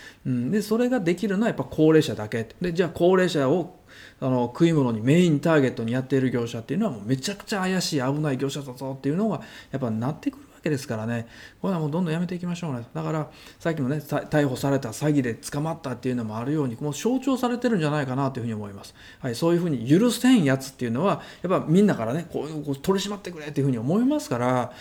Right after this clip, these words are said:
そういうのやっぱやっちゃダメですよと。やっぱお客さんにその選択してもらう、選んでいただくっていう、かい-、あの、売り方の方が、やっぱこれからの時代にマッチングしていくのかなというふうに思いますから、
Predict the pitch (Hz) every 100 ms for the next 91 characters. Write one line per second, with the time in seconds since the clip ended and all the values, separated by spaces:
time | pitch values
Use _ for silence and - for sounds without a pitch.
0 | - - 220 180 165 175 180 180 165 175
1 | 151 135 139 139 135 135 - 202 139 147
2 | 147 - 196 180 226 - - - 147 135
3 | 190 226 233 233 214 220 208 190 - 160
4 | 247 285 208 175 175 170 175 175 151 151
5 | 175 170 - - - 170 165 143 135 131
6 | 170 190 190 185 180 175 190 175 160 220
7 | 160 135 135 160 175 180 175 143 135 135
8 | 135 151 - 175 165 170 170 170 131 127
9 | 143 135 120 117 110 147 165 170 - 139
10 | 147